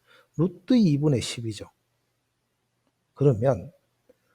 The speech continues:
브이알엠에스, 원래 브이알엠에스의 제곱은 브이디씨의 제곱 더하기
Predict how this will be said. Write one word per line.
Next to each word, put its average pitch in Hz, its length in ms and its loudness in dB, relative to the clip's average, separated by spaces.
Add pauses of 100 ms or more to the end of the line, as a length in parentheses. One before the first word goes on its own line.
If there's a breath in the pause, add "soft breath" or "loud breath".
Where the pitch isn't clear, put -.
(380)
브이알엠에스, 139 840 0
원래 151 320 6
브이알엠에스의 131 1400 0
제곱은 107 600 -4 (1120)
브이디씨의 143 1000 0
제곱 139 600 -6
더하기 117 680 -4